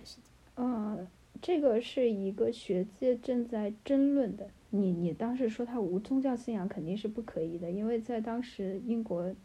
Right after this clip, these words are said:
Speaker 2: 你无神论是一个要被处死的行为。
Speaker 1: 啊，这样子哦，
Speaker 2: 嗯。
Speaker 1: 所以他就是，就算，就算流于表面，也要选一个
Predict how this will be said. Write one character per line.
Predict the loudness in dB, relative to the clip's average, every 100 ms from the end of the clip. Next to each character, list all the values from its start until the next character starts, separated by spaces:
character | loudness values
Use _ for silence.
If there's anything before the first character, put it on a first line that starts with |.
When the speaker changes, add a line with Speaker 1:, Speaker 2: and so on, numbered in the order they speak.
| -4
Speaker 2:
你 | 0 0
无 | 0 0 0
神 | 0 0 2
论 | 2 0
是 | 0
一 | 0
个 | 2
要 | 2 6
被 | 6
处 | 4 10 10
死 | 10 6 12 12
的 | 12 12 12
行 | 8 8 6
为。 | 6 6 4 -6 -6 0
Speaker 1:
啊， | 4 4 2 2
这 | 6
样 | 6 6
子 | 2
哦， | 6 6 4 0
Speaker 2:
嗯。 | 4
Speaker 1:
所 | 6
以 | 10
他 | 8 8
就 | 2
是， | 0 -2 -4 -2
就 | 2 2
算， | 2 2 2 -2 -10 -20 -16
就 | -2 0
算 | 2 2 2
流 | 0 0
于 | -4
表 | -2 -2 -2
面， | -6 -4 -4
也 |
要 | -4 -4
选 | -4 -8 -10
一 | -12
个 | -10 -12